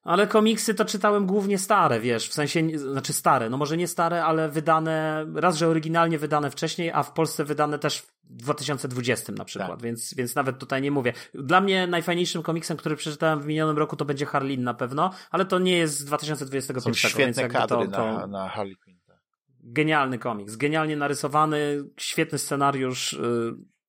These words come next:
Speaker 1: kapitalny, kapitalny rysownik, y,
Speaker 2: Tak.
Speaker 1: świetna, Stjepan Sage, tak? Świetna rzecz,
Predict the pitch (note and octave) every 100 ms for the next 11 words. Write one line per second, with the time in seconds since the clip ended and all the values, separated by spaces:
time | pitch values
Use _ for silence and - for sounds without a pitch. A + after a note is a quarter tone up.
0 | _ _ _ _ - F3 E3 - D3+ D3
1 | C3+ C3 B2+ C#3+ C3+ B2+ C3+ B2+ A#2+ C3+
2 | A2 G#2+ A2 - G#2+ G#2+ A2+ A2+ A#2 _
3 | _ _ _ - G2 D3 B2 A#2 A2+ B2
4 | A#2 - - - - D3 B2 - B2+ F#2+
5 | - - - _ _ _ _ - - D3+
6 | C3+ A#2+ F#3